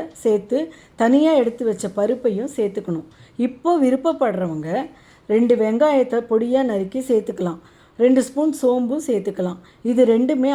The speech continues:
ஆப்ஷனல் தான். இது இல்லாமலும் கோஸ் ஃப்ளேவர் மட்டுமாவே இந்த வடை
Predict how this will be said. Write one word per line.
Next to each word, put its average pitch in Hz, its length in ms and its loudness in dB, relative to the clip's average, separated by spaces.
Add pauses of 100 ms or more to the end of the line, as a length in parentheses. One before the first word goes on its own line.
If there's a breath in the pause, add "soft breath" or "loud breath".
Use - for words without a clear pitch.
(120)
ஆப்ஷனல் 233 540 -4
தான். 185 120 -6 (360 soft breath)
இது 226 120 0 (100)
இல்லாமலும் 277 600 2
கோஸ் 277 280 2
ஃப்ளேவர் 240 400 0
மட்டுமாவே 240 540 0 (120)
இந்த 220 220 -4
வடை 190 200 0